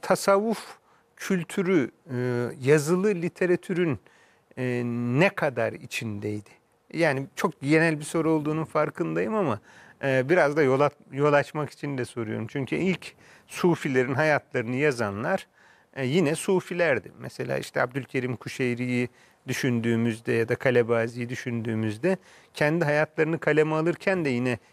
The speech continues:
kendi işlerinde bir literatür oluşturdular. E, menakıbnameler bizim ana kaynağımız. Sufilerin tekke kültürünün en önemli, biraz abartılı da olsa, e, tarih kaynakları olma özelliğini taşıyorlar.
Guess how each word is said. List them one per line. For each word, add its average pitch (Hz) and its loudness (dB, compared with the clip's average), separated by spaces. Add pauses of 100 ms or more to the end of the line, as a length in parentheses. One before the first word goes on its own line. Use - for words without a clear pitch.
kendi 143 2
işlerinde 135 0
bir 123 -4
literatür 123 0
oluşturdular. 107 -4 (580)
E, 131 2
menakıbnameler 165 0
bizim 147 -2
ana 156 2
kaynağımız. 117 -4 (320)
Sufilerin 147 0
tekke 156 -2
kültürünün 131 -4
en 170 2
önemli, 131 0 (240)
biraz 147 4
abartılı 127 2
da 107 -2
olsa, 135 0 (380)
e, 151 -4
tarih 180 2
kaynakları 147 0
olma 143 0
özelliğini 135 0
taşıyorlar. 123 -4